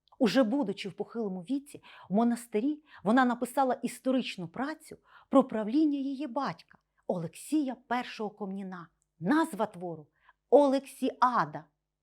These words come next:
Він містить багато відомостей про добу хрестових походів. Цікавою особистістю в галузі літератури є візантійський імператор Костянтин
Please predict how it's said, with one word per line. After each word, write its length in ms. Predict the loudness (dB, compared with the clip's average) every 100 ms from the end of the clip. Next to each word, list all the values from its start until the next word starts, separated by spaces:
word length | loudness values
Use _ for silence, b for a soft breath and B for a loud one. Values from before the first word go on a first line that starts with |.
| _ _ _ _ _ _ _ -10
Він 220 | -6 -4
містить 400 | -2 -2 -2 -20 _ b b
багато 340 | -6 -6 -6 -8
відомостей 640 | -6 -6 -6 -16 _ -20
про 140 | -6 -6
добу 480 | -4 -6 -4 -4 -6 _
хрестових 680 | -16 -14 -14 -6 -2 -2 -4
походів. 460 | -12 -16 -14 -16 -16 _ _ _ _ _
Цікавою 540 | 2 10 12 12 6 2
особистістю 840 | -2 -2 0 0 -2 -16 -12 -12
в 40 |
галузі 460 | 0 6 6 6 -2
літератури 640 | -4 -2 -4 -4 -14 -18 -20 _ _ _ _ -4
є 180 | 2 4
візантійський 760 | 2 -2 -4 -6 -6 -10 -12
імператор 540 | -12 -8 -8 -8 -12 -20 _ _ _ _
Костянтин 680 | -4 -4 -4 -12 -6 -4 -4